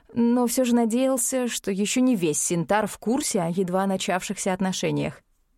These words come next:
«Да брось!» рассмеялся тот. «Половина Синтара уже ставит на то, когда вы поженитесь». «Прямо-таки половина? Ну ладно, я немного преувеличил. Но мы с Ханной уже поспорили на десять золотых,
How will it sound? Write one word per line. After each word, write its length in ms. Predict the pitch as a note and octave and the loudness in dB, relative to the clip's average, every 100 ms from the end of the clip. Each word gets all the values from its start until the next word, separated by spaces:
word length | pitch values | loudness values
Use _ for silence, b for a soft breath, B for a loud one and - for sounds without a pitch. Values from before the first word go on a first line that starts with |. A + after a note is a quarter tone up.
| _ | _
«Да 240 | - F3 F#3 | -2 2 2
брось!» 500 | G3 B3 F#3 C3 - _ _ _ | 2 2 2 -2 -8 _ _ _
рассмеялся 680 | - F3+ - F3 E3 E3 F3 | -4 -2 -2 -2 -2 -2 -6
тот. 260 | E3+ D#3+ - _ _ | -8 -10 -14 _ _
«Половина 640 | G#3 G#3 F#3+ F#3 F#3+ F#3+ | 2 4 2 2 0 0
Синтара 640 | F#3 G#3 G#3 - D#3 C#3+ C#3+ | 0 0 0 2 2 2 0
уже 240 | C#3+ D3+ | 0 -2
ставит 380 | - E3+ C#3+ C#3+ | 0 0 0 -2
на 160 | D#3 | -4
то, 220 | - E3+ A#3 | -2 -2 0
когда 380 | G#3+ F3 E3 | -2 0 0
вы 140 | D#3+ E3+ | 0 0
поженитесь». 840 | D#3+ D3+ C#3 C#3 D3 - - - _ _ _ _ _ _ _ _ - | 0 0 0 -2 -4 -6 -8 -12 _ _ _ _ _ _ _ _ -12
«Прямо-таки 960 | - E3 D#3+ D#3 - E3 - F3+ - - | -6 -2 -2 -4 -4 -6 -6 -10 -10 -8
половина? 680 | - F3 E3+ D#3 E3+ A3 G#3 - _ _ _ _ _ _ | -2 0 0 0 0 0 -2 -6 _ _ _ _ _ _
Ну 140 | - F3 | -4 0
ладно, 320 | E3+ D3+ C#3+ | 2 0 -2
я 200 | D3+ A3+ | -2 0
немного 400 | A#3 E3+ D3 C#3 | 0 0 0 -2
преувеличил. 800 | C#3+ D3 D3+ D#3 C#3+ C#3+ - F#3+ _ b b b b | -2 -2 0 0 0 -2 -6 -12 _ b b b b
Но 200 | - F3+ | -2 0
мы 220 | F#3 A3 | 2 0
с 100 | C#4+ | 0
Ханной 480 | - - G#3 B3 D4 | -2 2 2 2 2
уже 240 | C#4+ G#3+ G#3 | 2 0 0
поспорили 600 | A3 - G#3 G#3+ B3 C4 | -2 0 0 2 2 2
на 160 | A#3 | 2
десять 320 | F#3+ F3+ - | 2 -2 -2
золотых, 680 | F#3+ F#3+ F3 D#3+ - C#3+ - | 0 2 0 0 -4 -6 -10